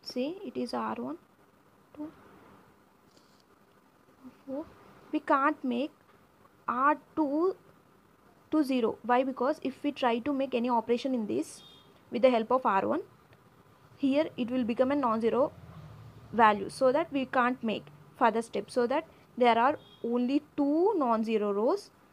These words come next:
so the rank of the matrix is two. That's it. Please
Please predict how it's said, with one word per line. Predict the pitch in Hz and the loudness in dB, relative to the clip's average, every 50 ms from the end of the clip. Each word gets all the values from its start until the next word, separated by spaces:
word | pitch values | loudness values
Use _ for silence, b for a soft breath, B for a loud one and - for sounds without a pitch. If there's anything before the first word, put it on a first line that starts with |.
| _ _ _ | _ _ _
so | - - 247 | -2 0 2
the | 214 240 240 226 | 4 4 4 4
rank | 226 214 220 226 233 233 | 4 2 2 0 0 0
of | 262 254 247 226 214 220 | 0 0 0 -2 -4 -2
the | 254 254 254 254 247 247 | 0 2 2 2 2 2
matrix | 240 233 220 220 208 - - 262 - - - - - | 0 0 -2 -2 -4 -4 -8 -10 -10 -10 -14 -14 -10
is | - 262 302 381 403 - - - - _ _ _ _ _ _ _ _ _ _ _ _ _ _ _ _ _ - | -6 -4 -2 -2 -4 -6 -12 -20 -20 _ _ _ _ _ _ _ _ _ _ _ _ _ _ _ _ _ -8
two. | 233 - - - - _ _ _ _ - _ _ _ _ _ _ _ _ - _ _ _ _ - - _ _ _ _ _ _ _ _ _ _ _ _ _ _ _ _ _ _ _ _ _ _ _ _ _ _ _ _ _ _ _ _ _ - | -8 -8 -8 -10 -16 _ _ _ _ -20 _ _ _ _ _ _ _ _ -20 _ _ _ _ -20 -20 _ _ _ _ _ _ _ _ _ _ _ _ _ _ _ _ _ _ _ _ _ _ _ _ _ _ _ _ _ _ _ _ _ -8
That's | 226 226 202 196 - - 285 | -6 -6 -6 -6 -6 -10 -14
it. | 294 - _ _ _ _ _ _ _ _ _ _ _ _ _ _ _ _ _ _ _ _ _ _ _ _ _ _ _ - - _ _ _ _ _ _ _ _ _ - | -14 -14 _ _ _ _ _ _ _ _ _ _ _ _ _ _ _ _ _ _ _ _ _ _ _ _ _ _ _ -20 -20 _ _ _ _ _ _ _ _ _ -6
Please | 247 247 254 285 - - | -4 -4 -2 -4 -6 -8